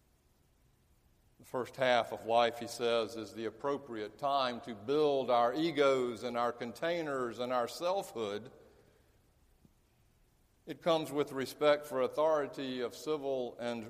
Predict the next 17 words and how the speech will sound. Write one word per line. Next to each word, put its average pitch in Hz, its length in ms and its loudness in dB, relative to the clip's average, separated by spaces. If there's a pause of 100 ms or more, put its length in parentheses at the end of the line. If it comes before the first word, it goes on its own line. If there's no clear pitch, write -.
religious 123 600 -4
law, 123 480 4
for, 101 240 -8 (240)
with 127 180 -4
self-discipline, 135 1040 -2
with 117 160 -6
a 120 120 0
so-, 147 460 -2 (100)
strong 147 440 -2
sense 139 340 -6
of 107 160 -6
nationalism 123 960 -4 (440)
and 131 200 -4
ethnicity, 135 760 0
and 120 200 -2
a 113 40 -2
dualist 147 680 0